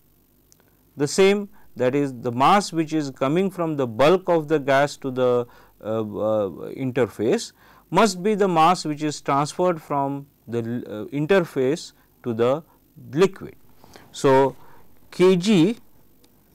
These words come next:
into A V, which is the mass transfer coefficient from the gas side into the interfacial area, multiplied by the driving force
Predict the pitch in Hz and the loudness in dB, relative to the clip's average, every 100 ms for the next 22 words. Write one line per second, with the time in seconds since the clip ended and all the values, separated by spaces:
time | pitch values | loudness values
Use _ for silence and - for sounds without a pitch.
0 | _ _ _ _ _ _ _ _ 131 143 | _ _ _ _ _ _ _ _ -4 -4
1 | 143 156 - 135 123 104 107 185 233 _ | 0 0 0 0 0 2 2 0 -2 _
2 | _ _ _ - - _ 123 135 160 156 | _ _ _ -20 -20 _ -4 -2 2 0
3 | 139 143 143 131 - - - 117 139 160 | 2 2 4 2 -4 -18 -10 0 2 2
4 | 165 156 - 151 135 139 131 131 - 131 | 0 -2 0 -2 2 0 0 -4 -6 -6
5 | 131 117 110 98 120 156 - 170 170 175 | -4 -4 -4 0 2 2 0 2 2 2
6 | - - - 120 127 127 135 127 - 131 | -6 -20 -14 -6 -6 -2 -2 0 -2 -2
7 | 135 160 175 151 147 127 - 104 101 101 | -4 -2 0 0 0 -2 -2 -4 -2 -2
8 | 165 233 _ _ _ _ - _ _ _ | -4 -6 _ _ _ _ -20 _ _ _
9 | _ _ _ _ _ _ _ _ _ _ | _ _ _ _ _ _ _ _ _ _
10 | _ - 143 180 240 - 220 208 170 170 | _ -4 0 2 2 4 6 6 6 4
11 | 156 151 117 123 131 143 139 - 117 190 | 6 4 4 4 4 2 0 0 0 0
12 | - - | -2 -12